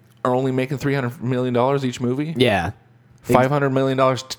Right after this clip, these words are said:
Speaker 1: bit, like, that's a, that's huge for them.
Speaker 2: <laughs> Right.
Speaker 1: You shouldn't be.
Speaker 2: No.
Speaker 1: You sh-, these X-Men movies, at this point, after this time, X-Men movies should be just as big and just a part of our culture as Star Wars is.
Speaker 2: Totally.
Speaker 1: There's only been seven Star Wars movies.
Speaker 2: Yeah.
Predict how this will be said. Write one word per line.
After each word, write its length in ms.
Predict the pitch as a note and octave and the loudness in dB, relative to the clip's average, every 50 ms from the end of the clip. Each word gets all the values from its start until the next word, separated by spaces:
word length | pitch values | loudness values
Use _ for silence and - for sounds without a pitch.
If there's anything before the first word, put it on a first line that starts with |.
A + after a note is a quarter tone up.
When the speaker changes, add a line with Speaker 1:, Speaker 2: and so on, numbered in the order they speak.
| - | -12
Speaker 1:
bit, 300 | A#2+ G#2+ B2 C3 B2+ - | -2 2 2 4 4 4
like, 160 | G#2+ B2 A#2 G2+ | 2 2 2 2
that's 180 | B2+ G2+ - | 0 0 0
a, 60 | A2+ | 0
that's 240 | - A2 A#2+ - - | 0 0 0 -2 -2
huge 420 | - - A3 F#3 C3 G2 G3+ - - | 2 4 4 4 6 4 2 2 0
for 140 | - D3+ | 2 2
them. 200 | E3 D3 C#3+ C#3 | 4 4 2 2
Speaker 2:
<laughs> 40 | - | 0
Right. 460 | G3+ F3 D3+ D#3 D3 C3+ A2+ G#2+ G2+ - - | 0 2 4 4 4 4 4 2 0 -2 -2
Speaker 1:
You 120 | E3 E3+ | -2 -2
shouldn't 440 | D3+ - - G#3 A3 G#3 G#3+ F#3+ D3 | -2 -2 -2 -2 -2 -2 -4 -4 -4
be. 240 | A#2 F#2+ D#2+ C#2+ - - | -4 -6 -6 -8 -6 -4
Speaker 2:
No. 320 | A2 - F#2 C#2+ B1 - - - - - - _ - | -2 -2 -2 -4 -8 -12 -16 -20 -20 -20 -16 _ -6
Speaker 1:
You 120 | E3 F#3+ | -6 -6
sh-, 60 | F#3+ | -4
these 280 | - G3 A3+ B3+ B3 A#3 | -2 -2 -2 -2 0 -2
X-Men 380 | G#3+ G#3 G#3 - - F#3 D#3+ | -2 -2 -4 -4 -4 -4 -2
movies, 420 | D3+ C3+ B2+ A#2+ A#2 B2 B2+ B2+ B2+ - - - | -2 0 0 0 0 -2 -2 -4 -6 -6 -4 -4
at 100 | C#3 - | -2 -2
this 140 | A3 G#3+ | -4 -4
point, 260 | - - F3+ E3 D3 B2+ | -4 -2 -2 -2 0 -2
after 160 | A#2 - B2+ | -2 -2 -2
this 140 | C3 D#3+ - | -2 -4 -2
time, 280 | - D#3 C3+ B2 G2+ - | -2 0 0 0 0 0
X-Men 320 | - F3 - - F#3+ E3 | -2 -2 -2 -4 -4 -2
movies 260 | D3+ C3+ C3 C3 B2+ A#2 | -2 -2 -2 -2 -2 -2
should 180 | - - A#2 G#2+ | -4 -4 -4 -2
be 100 | G#2 G2 | -4 -4
just 340 | G2 A2 C#3 D3+ D#3 - | -4 -4 -4 -4 -2 -2
as 80 | F3 D3+ | -4 -4
big 420 | B2+ B2+ C#3+ C3 B2+ B2 B2+ B2+ - - - - - - | 0 0 2 2 2 0 -4 -6 -12 -14 -18 -20 -8 -6
and 120 | A2 G#2+ G#2 | -4 -2 -2
just 200 | A#2+ D3+ - - | -2 -2 -2 -4
a 40 | C3+ | -4
part 220 | - D#3+ C#3+ C3 | -2 -2 0 0
of 100 | B2 A#2+ | 0 0
our 100 | A#2 A2 | 0 0
culture 500 | A#2 - - G2+ G2+ - - F#2 E2+ - - | 0 0 0 0 0 0 -2 -2 -2 -2 -2
as 120 | F2+ F2+ - | -4 -4 -2
Star 220 | - F#2 E2+ D#2+ | -2 0 0 0
Wars 240 | D#2+ E2 D#2 D2+ D#2 | 0 -2 -4 -6 -8
is. 180 | F2+ - - - | -12 -12 -2 2
Speaker 2:
Totally. 360 | - D3 B2+ G2+ F2+ F2+ - - | 4 4 4 4 0 -2 -4 -2
Speaker 1:
There's 120 | - D3 E3+ | -2 0 0
only 120 | F#3+ F3+ | 0 0
been 140 | D3 A#2+ - | 0 -2 -2
seven 280 | - - A2+ A#2 C3+ | -2 -2 -2 -2 -2
Star 240 | C3 - C3 G#2 G2 | -4 -2 -2 0 0
Wars 220 | F#2+ E2+ F2+ F#2+ F2+ | 0 0 -2 -4 -6
movies. 320 | C2+ C#2+ E2+ - - A#2 | -6 -6 -6 -4 -2 0
Speaker 2:
Yeah. 300 | C#3+ C#3+ B2 G#2+ G2 | 2 2 2 2 0